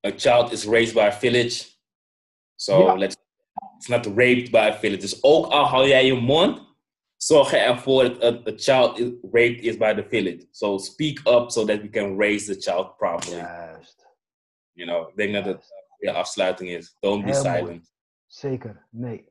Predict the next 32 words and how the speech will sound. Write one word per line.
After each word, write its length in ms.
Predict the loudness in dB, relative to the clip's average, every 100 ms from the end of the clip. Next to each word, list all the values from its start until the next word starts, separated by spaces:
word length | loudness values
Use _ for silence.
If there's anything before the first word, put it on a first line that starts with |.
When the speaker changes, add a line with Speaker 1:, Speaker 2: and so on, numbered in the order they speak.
| _ _
Speaker 2:
Het 100 | -10
moet 180 | -10 -10
ge-, 120 | -16
besproken 540 | -16 -12 -4 -2 -2 -2
worden 420 | -2 -2 -6 -8
en 180 | -8 -8
de 60 | -6
heling 800 | 2 4 6 6 4 0 -6 _ _ _ _
is 560 | -2 0 -2 -14 -18 _ _ _ _ _ _
belangrijk. 720 | -2 0 0 -2 -4 -10 -16
Heling 400 | -8 -2 -2 -2
is 140 | -8 -8
belangrijk. 460 | -4 -2 -2 -6
Heling 360 | -4 0 2 2
is, 280 | -2 -8 _
eh, 640 | -10 -6 -4 -4 -6 -8 -12 _ _ -20 -12
de 160 | -6 -4
key 500 | 2 4 6 2 -6 _ -6
naar, 400 | -2 0 0 -2 -4
ehm, 760 | -8 -6 -6 -4 -4 -4 -6
hè, 440 | -10 0 4 4 2
uiteindelijk 720 | -2 2 4 6 6 4 -6
het, 340 | -4 -4 -4
eh, 400 | 2 4 6 4
gelukkig 380 | 4 4 4 2
leventje 760 | 2 4 2 0 0 0 -2 -8
wat 260 | -4 -2 -2
je 60 |
graag 300 | -2 0 -2
zou 160 | -2 -2
willen 180 | -2 -4
hebben. 260 | -10 -14